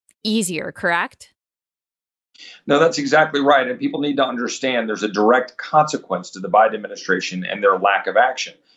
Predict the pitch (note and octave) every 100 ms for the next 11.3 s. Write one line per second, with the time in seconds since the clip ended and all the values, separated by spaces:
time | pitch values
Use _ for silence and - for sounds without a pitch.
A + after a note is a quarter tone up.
0 | _ - F#2+ A#2+ C3+ D3 C#3+ - A#2+ A2+
1 | A2+ F#2 - D#3+ F3+ E3 C#3+ B2+ G#2 A2+
2 | F#2+ G#2+ A2 G#2+ G#2+ G#2 G2+ G2 G2+ G2+
3 | - - G2 G2+ G2+ - F2+ F2+ - G2
4 | - G2+ - - G#2+ F2+ E2+ - _ _
5 | - _ - A2+ - D3 D3+ C#3+ C3+ A#2
6 | B2 A2+ A#2 - A#2+ A#2 A#2 A2 G2 F2+
7 | F2 F#2 F2+ F2 F2 - _ - - A#2
8 | - D3 D3 D3 C#3 C3 C3+ C3 B2+ A2+
9 | C3 B2+ C3 - A2 - G#2+ - - A#2
10 | A#2 B2 A2+ A2 - G#2 A2+ A2 - -
11 | F2 E2+